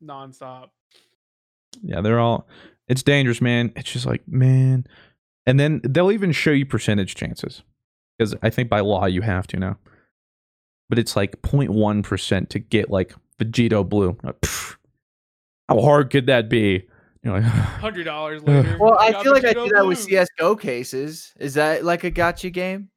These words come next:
Speaker 3: Kind
Speaker 2: It's
Speaker 3: of?
Speaker 2: close
Speaker 3: Like,
Speaker 2: to
Speaker 1: It's
Speaker 2: gacha.
Speaker 1: similar
Speaker 2: Yeah.
Speaker 1: in nature, yes.
Speaker 3: Yeah, I was gonna say,
Speaker 1: I mean,
Speaker 3: like
Speaker 1: the, the, the core idea is the same. It's just gacha. It basically refers to mobile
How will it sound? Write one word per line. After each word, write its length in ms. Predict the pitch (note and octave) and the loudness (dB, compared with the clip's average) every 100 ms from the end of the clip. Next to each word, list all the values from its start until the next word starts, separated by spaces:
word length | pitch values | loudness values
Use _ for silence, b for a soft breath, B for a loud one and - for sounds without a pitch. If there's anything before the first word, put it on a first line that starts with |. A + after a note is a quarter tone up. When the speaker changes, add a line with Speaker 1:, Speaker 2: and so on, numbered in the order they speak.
| _ - | _ -8
Speaker 3:
Kind 180 | F#3+ F#3+ | -4 -2
Speaker 2:
It's 80 | |
Speaker 3:
of? 140 | F#3+ G3+ | -2 -2
Speaker 2:
close 340 | - D#3 C#3+ | 2 2 4
Speaker 3:
Like, 100 | B2+ | 2
Speaker 2:
to 40 | B2+ | 0
Speaker 1:
It's 80 | G#2 | 0
Speaker 2:
gacha. 360 | D2+ - - | 0 -2 -6
Speaker 1:
similar 360 | - - - - | -6 -8 -8 -8
Speaker 2:
Yeah. 60 | - | -8
Speaker 1:
in 100 | E3+ | -12
nature, 360 | D3+ C#3 C#3 | -16 -16 -18
yes. 140 | C3+ B3 | -6 2
Speaker 3:
Yeah, 180 | B3 C#3+ | 4 6
I 100 | A#2+ | 4
was 200 | C#3+ D#3 | 2 -2
gonna 100 | D#3+ | -4
say, 180 | D#3+ F#3+ | -2 2
Speaker 1:
I 20 | C#3+ | 2
mean, 80 | |
Speaker 3:
like 180 | A#2 A#2+ | 0 -2
Speaker 1:
the, 80 | G3+ | -8
the, 80 | - - | -12 -10
the 100 | G#3 | -10
core 280 | - A3+ A3+ | -8 -8 -6
idea 300 | G3+ E3+ F#3 | -8 -10 -12
is 60 | D#3+ | -12
the 80 | |
same. 340 | C#3+ E3 E3 E3 | -14 -12 -12 -12
It's 80 | D3+ | -16
just 160 | D3+ D3+ | -18 -6
gacha. 760 | E3 F3 - F#3+ F#3+ E3+ D#3 | -6 -6 -10 -12 -12 -14 -16
It 60 | - _ - | -20 _ -12
basically 400 | E3+ D#3+ E3 E3 | -12 -12 -12 -10
refers 460 | D3 - D3+ C#3+ - | -10 -12 -14 -14 -16
to 260 | D3+ C#3+ | -16 -14
mobile 760 | C#3+ C#3+ C#3+ C#3+ C#3 C#3 C3 | -14 -14 -14 -14 -14 -14 -16